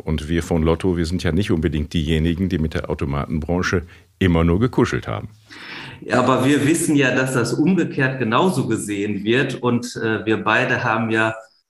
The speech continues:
Speaker 2: glücklicherweise in den letzten Jahren die Erfahrung gesammelt, dass da viele Vorurteile sind und wenig Wissen. Und, äh, wir haben das ausgeräumt. Von daher, glaube ich, ähm, ist das ganz gut so.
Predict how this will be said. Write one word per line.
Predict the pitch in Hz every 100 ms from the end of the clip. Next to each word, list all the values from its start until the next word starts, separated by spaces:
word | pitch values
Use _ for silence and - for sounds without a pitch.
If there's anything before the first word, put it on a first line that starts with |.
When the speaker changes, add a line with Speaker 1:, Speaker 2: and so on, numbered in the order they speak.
| _ -
Speaker 2:
glücklicherweise | 123 123 120 110 104 113 120
in | 117
den | 107
letzten | 107 107 113
Jahren | 107 104 101
die | 107
Erfahrung | 95 - 110 110 104
gesammelt, | 101 107 101 104 101 - - - _ _
dass | 110 110 -
da | 107 104
viele | - 131 113
Vorurteile | - 139 135 135 127 113 117
sind | 104 123 123
und | 110 98
wenig | 110 110 185 -
Wissen. | 151 143 143 143 139 -
Und, | 113 - 120
äh, | 107 101
wir | 113 110
haben | 110 101
das | 95
ausgeräumt. | 92 110 117 - 95 104 104
Von | 104 98
daher, | 92 92 92 95 90
glaube | 90 90 95 92
ich, | 90 - - 90
ähm, | 90 87 87 _ - - - -
ist | 113 -
das | 95 -
ganz | 101 95
gut | 127 -
so. | - 85 82 -